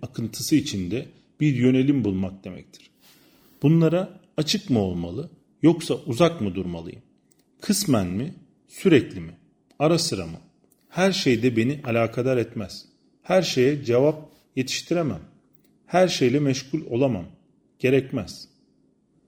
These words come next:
Her şeyimi elektronik medyalara emanet etmem gerekmez. Aksi takdirde hiçbirini geri alamam onların. Yoksa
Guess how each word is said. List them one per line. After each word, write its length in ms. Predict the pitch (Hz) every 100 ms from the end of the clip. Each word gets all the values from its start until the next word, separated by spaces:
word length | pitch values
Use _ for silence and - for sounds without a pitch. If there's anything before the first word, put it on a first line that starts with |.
| _ _
Her 220 | - 196
şeyimi 440 | 180 - 113 139 165 - -
elektronik 800 | 120 135 135 139 147 156 165 - _ _ _ _ _ _ _ _ _ -
medyalara 880 | 127 139 123 135 139 139 147 190 - -
emanet 520 | 123 131 127 135 139
etmem 440 | 120 - 135 143
gerekmez. 580 | 127 123 120 - 101 - _ _ _
Aksi 340 | 120 - - 196
takdirde 600 | 160 - - 87 120 156 - _ _
hiçbirini 680 | 185 - - 110 98 120 160 - _ _
geri 320 | - 123 156 -
alamam 420 | 127 139 123 95
onların. 420 | 95 87 82 82 _ _ _ _ _
Yoksa 540 | 147 156 - 120 -